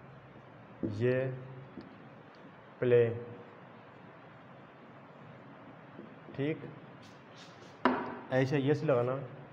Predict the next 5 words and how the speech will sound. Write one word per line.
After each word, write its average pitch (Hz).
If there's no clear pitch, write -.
बॉक्स 127
का 143
बॉक्सेस, 120
बेंच 117
का 131